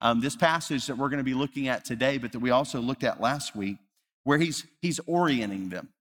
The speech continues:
He-, he's ending them with an orientation kind of, of, of ending so that they, again, are focused on Christ. They, they don't lose perspective.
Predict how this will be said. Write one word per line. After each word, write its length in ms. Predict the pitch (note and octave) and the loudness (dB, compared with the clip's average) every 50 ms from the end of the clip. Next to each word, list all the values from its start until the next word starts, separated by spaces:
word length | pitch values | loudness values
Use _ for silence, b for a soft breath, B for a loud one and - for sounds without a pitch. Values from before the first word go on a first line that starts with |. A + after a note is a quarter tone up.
| _ _ _ _ _ _ _ | _ _ _ _ _ _ _
He-, 100 | D3+ C#3+ | -4 -2
he's 280 | D3+ D#3+ D#3 C3+ - - | 0 0 0 0 0 0
ending 320 | D#3+ F3 F#3 G3 F#3+ F3+ | 0 0 2 0 0 0
them 140 | E3+ E3 D#3 | 0 0 0
with 120 | D3 - | 0 0
an 120 | C3+ B2+ - | -2 -4 -2
orientation 920 | - D3 D#3 E3+ E3+ D#3+ D3 C#3 - D#3 D3 C#3 C#3 - - C#3 C3 C3 A#2+ | 0 0 2 2 2 2 0 0 0 0 -2 0 -2 -2 -2 -2 -2 -2 -4
kind 300 | - - D3+ C#3+ D3 D3 | -2 0 0 2 4 2
of, 140 | C#3 B2+ B B B B B B | 2 2 B B B B B B
of, 160 | A#2 B2 A2+ - - | 2 2 2 2 -2
of 140 | B2 A2+ - - - | -4 -4 -4 -4 -2
ending 540 | D3 E3 F3+ E3 C#3 A#2 A2 G#2+ G#2 G#2+ G#2 | 0 0 0 0 0 0 0 0 0 -2 -2
so 200 | - - D3+ C#3+ | 0 2 2 2
that 180 | C#3 C#3+ C3 | 2 -2 2
they, 220 | - C#3 C3+ C#3 C3 | 2 4 4 4 2
again, 480 | - A#2+ A#2+ G#2+ C3 D#3+ D#3+ D3+ C#3+ | 0 -2 -2 0 0 0 0 0 0
are 100 | B2 G#2+ G#2+ | -2 -4 -6
focused 600 | - - D3+ D3 D3+ C#3+ - D3+ C#3+ - - D3+ | -2 0 0 2 2 0 -2 -4 -4 -4 -4 -4
on 160 | B2 B2 A#2 | -4 -4 -4
Christ. 480 | - - C3+ A2+ F#2+ F#2+ - - - - - - - | 0 2 4 4 4 0 -6 -10 -10 -10 -14 -10 -6
They, 140 | A#2+ B2+ | -6 -6
they 180 | A2 B2 C3 C3 | -2 0 2 4
don't 320 | C3+ D3+ D#3 D3 C3+ D3+ | 4 4 4 2 -2 -2
lose 300 | C#3+ D3 D3 D3 C3+ - | 0 2 2 2 2 -2
perspective. 760 | - - C3 - - - - B2 - - - G#2 F#2 - - | -6 -8 -8 -8 -4 -2 -2 -2 -2 -4 -8 -10 -10 -12 -14